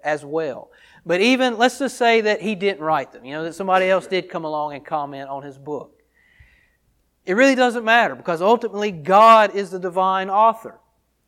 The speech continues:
And whether Solomon or, you know, whoever wrote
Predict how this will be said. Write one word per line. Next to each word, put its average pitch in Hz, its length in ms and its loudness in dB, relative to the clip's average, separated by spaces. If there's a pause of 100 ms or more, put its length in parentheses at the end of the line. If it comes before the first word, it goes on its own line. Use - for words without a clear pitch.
(400)
And 160 140 -6
whether 185 260 2
Solomon 247 800 4 (100)
or, 147 340 -2
you 147 120 -12
know, 131 160 -10
whoever 226 480 0
wrote 202 520 0